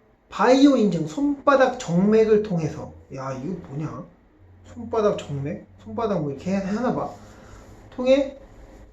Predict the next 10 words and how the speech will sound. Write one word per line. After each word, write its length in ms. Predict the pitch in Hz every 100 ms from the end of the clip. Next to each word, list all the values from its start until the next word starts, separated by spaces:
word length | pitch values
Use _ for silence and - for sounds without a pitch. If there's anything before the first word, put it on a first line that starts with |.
| -
영업적 640 | 175 214 262 269 269 262 -
창구 480 | - 311 - 269 175
업무를 480 | 202 214 226 285
고객님이 520 | 185 170 208 208 240 254
직접 380 | 202 - 240
처리 260 | - 254 247
가능한 440 | 196 175 220 262
디지털 520 | - 190 185 - 262 185
무인 280 | 170 226 247
채널입니다. 680 | - 277 302 160 120 -